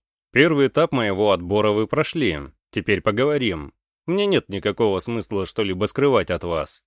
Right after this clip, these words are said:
Требуется абсолютно добровольное желание и понимание того, во что вы можете вляпаться. Земля попала в нехорошую штуку.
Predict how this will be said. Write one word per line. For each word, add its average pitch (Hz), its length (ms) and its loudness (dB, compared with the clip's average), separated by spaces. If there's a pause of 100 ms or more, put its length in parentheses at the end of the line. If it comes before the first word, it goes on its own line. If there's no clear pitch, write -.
Требуется 98 600 0
абсолютно 123 500 -2
добровольное 90 600 -2
желание 113 680 -2
и 98 80 -6
понимание 98 580 -6
того, 110 440 -4 (200)
во 98 140 -2
что 196 240 0
вы 143 120 2
можете 98 420 -2
вляпаться. 85 760 -4 (320)
Земля 120 340 -2
попала 117 440 0
в 101 100 -8
нехорошую 95 600 -4
штуку. 78 640 -6